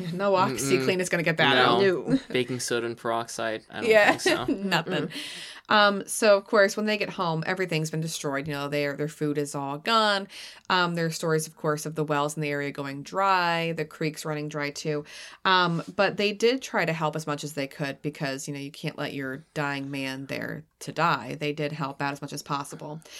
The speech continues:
Speaker 1: And they were very happy to have the, um,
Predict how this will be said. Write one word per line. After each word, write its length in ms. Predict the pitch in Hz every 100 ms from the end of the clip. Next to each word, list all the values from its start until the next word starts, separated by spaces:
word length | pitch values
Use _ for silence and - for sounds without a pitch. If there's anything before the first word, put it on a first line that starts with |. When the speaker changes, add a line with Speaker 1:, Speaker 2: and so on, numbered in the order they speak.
| - - -
Speaker 1:
And 120 | 208
they 80 | 196
were 120 | 196
very 180 | 208 202
happy 640 | 196 220 214 160 147 147
to 200 | 156 180
have 420 | 170 180 160 156 156
the, 340 | 151 151 147
um, 460 | 151 147 139 139